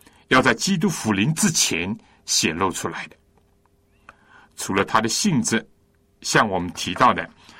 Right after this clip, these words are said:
是违背律法、抵挡上帝的话，以至于成为大罪人、成人之子之外，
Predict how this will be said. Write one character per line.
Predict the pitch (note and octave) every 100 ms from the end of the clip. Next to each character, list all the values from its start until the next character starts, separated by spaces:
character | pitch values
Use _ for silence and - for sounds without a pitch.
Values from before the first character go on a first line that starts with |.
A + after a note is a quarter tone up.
| -
是 | - - A2+ A2
违 | G#2+ C3+
背 | F3 B2 - - - -
律 | D3+ E3
法、 | - D#2 - - - - _ _
抵 | - G#2+ G2+
挡 | - D#3 A2 - - -
上 | - E3+ C3
帝 | A#2+
的 | A2
话， | - D3 G2+ - _ _ _ _ _ - _ _ _ _ -
以 | G2
至 | A2
于 | G#2
成 | - E2+
为 | F#2+
大 | D3 -
罪 | - G#2+
人、 | E2 D#2+ D#2+ - _ _ _ -
成 | - G#2+ B2+
人 | G#2+
之 | D3+
子 | A2+ E2
之 | D2 -
外， | A2 A#2+